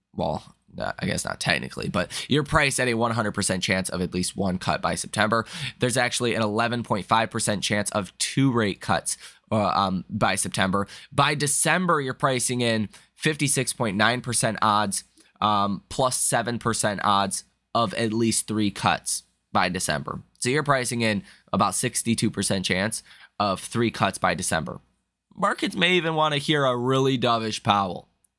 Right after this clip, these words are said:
That's a possibility, judging off of what markets are currently pricing in. Now, do we get a super committed dovish Powell? I'm not convinced of that, okay? I'm, I'm, I'm not.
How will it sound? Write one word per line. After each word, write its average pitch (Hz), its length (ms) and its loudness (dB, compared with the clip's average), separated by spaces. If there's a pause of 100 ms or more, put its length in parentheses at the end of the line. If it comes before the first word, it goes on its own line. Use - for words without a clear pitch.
That's 139 280 2
a - 20 -4
possibility, 123 760 2 (220)
judging 120 480 0
off 113 300 2
of 107 240 0 (180)
what 110 240 0
markets 104 440 0
are 95 80 -4
currently 90 360 -2
pricing 67 420 -4
in. 50 120 -10 (300)
Now, 139 160 2
do 156 200 2
we 214 160 4
get 196 320 2
a 175 140 2
super 202 720 2
committed 160 840 2
dovish 139 500 0
Powell? 226 540 2 (1000)
I'm 185 280 2
not 170 340 2
convinced 151 560 0
of 110 200 0
that, 90 240 2 (460)
okay? 110 440 0 (880)
I'm, 147 180 4
I'm, 131 180 2
I'm 117 200 4
not. 90 240 4